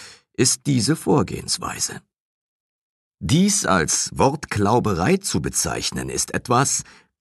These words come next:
gegen das ich mich persönlich verwahre. Für einen langen Moment herrschte eisige Stille in dem Raum. Ich merkte, dass ich mit den Zähnen knirschte.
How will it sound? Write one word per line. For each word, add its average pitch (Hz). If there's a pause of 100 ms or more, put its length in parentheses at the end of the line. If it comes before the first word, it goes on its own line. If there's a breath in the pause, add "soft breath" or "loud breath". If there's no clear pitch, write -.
(320)
gegen 95
das 147
ich 160
mich -
persönlich 156
verwahre. 175 (2500 loud breath)
Für -
einen 123
langen 104
Moment 78
herrschte 90
eisige 90
Stille 90
in 65
dem 64
Raum. 67 (1500)
Ich -
merkte, 107
dass 82
ich 80
mit 85
den 80
Zähnen 87
knirschte. -